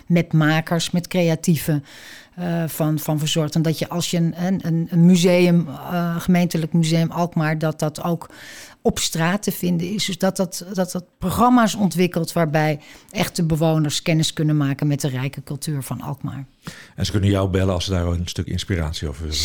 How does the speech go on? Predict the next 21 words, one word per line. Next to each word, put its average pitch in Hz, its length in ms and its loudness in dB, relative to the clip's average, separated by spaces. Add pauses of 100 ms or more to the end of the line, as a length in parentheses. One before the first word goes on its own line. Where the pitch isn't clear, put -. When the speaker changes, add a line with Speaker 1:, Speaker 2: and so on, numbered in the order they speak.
Speaker 2:
horen. 78 180 -4 (160)
Speaker 1:
Altijd, 175 580 0
je - 80 -10
kunt 123 160 -6
me 123 60 -6
Speaker 2:
Prima. 87 200 -4
Speaker 1:
altijd 196 240 2
bellen. 127 340 -6 (240)
<laughs> - 180 -4
Speaker 2:
Welke 175 240 2
vraag 190 220 2
zou 180 140 2
jij 196 160 4
willen 147 140 0
stellen 101 300 2
aan 101 100 0
een 107 100 0
van 98 80 0
de 92 80 -4
volgende 87 300 0
gasten? 85 380 -8